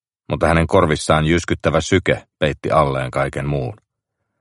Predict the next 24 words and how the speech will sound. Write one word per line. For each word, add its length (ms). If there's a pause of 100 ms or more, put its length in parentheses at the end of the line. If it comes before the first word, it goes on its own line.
(560)
Kylmä 260
kosteus 520
tunkeutui 540
vaatteiden 560
läpi 220
hänen 260
maatessaan 720
vatsallaan 600
kalliolla 640
katajapensaan 800
takana. 440 (840)
Sammalen 500
tunkkainen 580
haju 340
toi 180
mieleen 360
kalmiston. 680 (1160)
Laskeva 440
toukokuinen 800
aurinko 480
valaisi 420
matalalta 680
puiden 380
välistä 500